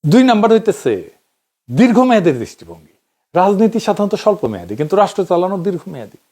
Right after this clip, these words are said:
এখন অজনপ্রিয় হইলেও ভবিষ্যতে জরুরি এই সিদ্ধান্ত নেওয়ার ক্ষমতা থাকতে হয় রাষ্ট্রনেতাদের।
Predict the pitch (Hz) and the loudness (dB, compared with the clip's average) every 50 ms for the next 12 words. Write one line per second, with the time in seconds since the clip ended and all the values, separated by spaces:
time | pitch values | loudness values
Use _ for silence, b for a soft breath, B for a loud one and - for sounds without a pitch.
0 | _ _ _ _ _ - 185 175 - 233 240 233 220 208 214 208 208 196 - - | _ _ _ _ _ -4 -2 0 2 4 4 4 4 4 4 2 2 0 0 2
1 | 208 202 185 196 196 196 180 151 156 202 220 247 - - 262 202 233 190 170 220 | 4 4 6 6 4 4 4 2 2 0 0 0 0 0 0 0 0 2 2 4
2 | 208 208 190 151 123 - b b b b b 170 165 165 - 208 165 202 202 185 | 4 4 2 0 -2 -8 b b b b b -2 -2 0 -2 -2 0 0 0 0
3 | 208 190 185 185 185 185 - 214 190 175 170 151 143 135 - - 135 131 123 120 | 0 0 0 0 0 0 0 0 0 0 -2 -4 -8 -8 -4 -2 0 2 2 0
4 | 117 - - 113 98 87 87 85 82 85 | -2 -4 -10 -18 -18 -18 -20 -20 -20 -20